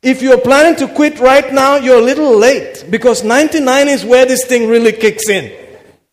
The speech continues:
Say amen. Ninety-nine, if you are Abraham's sandadi, get ready.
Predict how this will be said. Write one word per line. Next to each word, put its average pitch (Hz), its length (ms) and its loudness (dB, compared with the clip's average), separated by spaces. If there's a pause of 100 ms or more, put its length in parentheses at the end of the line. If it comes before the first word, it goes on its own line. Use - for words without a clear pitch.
(1700)
Say 208 300 -2
amen. 180 380 -2 (760)
Ninety-nine, 240 1000 0
if 190 180 -2
you 208 120 2
are 190 80 4
Abraham's 208 600 0
sandadi, 170 460 -4
get 160 260 -6
ready. 143 300 -8